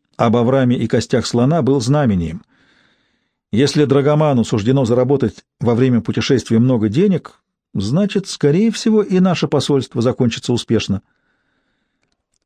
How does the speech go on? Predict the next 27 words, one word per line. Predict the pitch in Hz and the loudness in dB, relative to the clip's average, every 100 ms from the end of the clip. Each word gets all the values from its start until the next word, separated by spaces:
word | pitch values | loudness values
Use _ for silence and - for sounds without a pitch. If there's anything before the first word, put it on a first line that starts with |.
| _ _ - | _ _ -2
Та | 175 | 0
ночь | 208 202 | 2 0
прошла | - 117 165 | -2 0 0
спокойно. | 156 135 120 95 87 80 - | 0 -2 -2 -2 -2 -6 -4
Я | 117 | -2
спал | 117 - 117 | -2 0 0
так | 120 | 0
крепко, | - 120 156 - 107 | -2 0 0 -2 -4
что, | - 104 | -2 -2
когда | 113 107 | -2 -2
пришло | 113 120 - | 0 -2 0
время | 110 117 104 | 0 2 0
вставать, | - 120 113 147 - _ _ _ _ _ _ _ - | 0 0 0 0 -4 _ _ _ _ _ _ _ -6
Озрику | 104 139 135 135 120 | 0 2 2 0 0
пришлось | 135 110 135 - | -2 0 0 -2
встряхнуть | - 135 131 135 113 | -4 -2 0 0 0
меня. | 87 80 - _ _ _ _ _ _ _ _ _ - | -4 -6 -14 _ _ _ _ _ _ _ _ _ 0
Он | 156 170 | 0 0
беззаботно | 120 123 127 135 139 131 | 0 2 2 2 2 2
заметил, | 123 147 156 120 | 2 0 0 -2
что | - 123 | 0 -2
и | - - | -2 0
они | 117 110 151 | 2 2 0
с | - | -2
Вало, | 180 180 185 | -2 0 0
наконец, | 180 165 165 165 - | -2 -2 -2 -2 -2
выспались, | 160 156 - 156 143 | -2 -2 -2 -2 -2